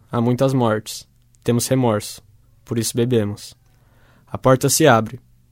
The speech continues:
Entra um mexicano chamado Alonso. Dirige-se a nós com despeito.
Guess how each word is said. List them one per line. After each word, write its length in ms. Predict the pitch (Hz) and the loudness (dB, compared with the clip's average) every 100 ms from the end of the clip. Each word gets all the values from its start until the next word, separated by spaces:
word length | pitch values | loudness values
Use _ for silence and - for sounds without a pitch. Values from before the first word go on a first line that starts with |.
| _ _ - | _ _ -8
Entra 240 | 113 113 131 | -6 0 2
um 20 | |
mexicano 500 | 131 - - 123 127 | 2 0 0 2 2
chamado 360 | - 131 127 | 2 2 4
Alonso. 520 | 135 120 107 - - - _ _ - - _ _ | 2 2 -2 -6 -12 -14 _ _ -20 -20 _ _
Dirige-se 540 | - 123 139 135 - | -4 2 2 2 2
a 60 | 135 | 2
nós 260 | 113 123 - | 4 2 0
com 120 | 135 | -2
despeito. 600 | 131 - 113 107 - | -2 -2 -2 -2 -8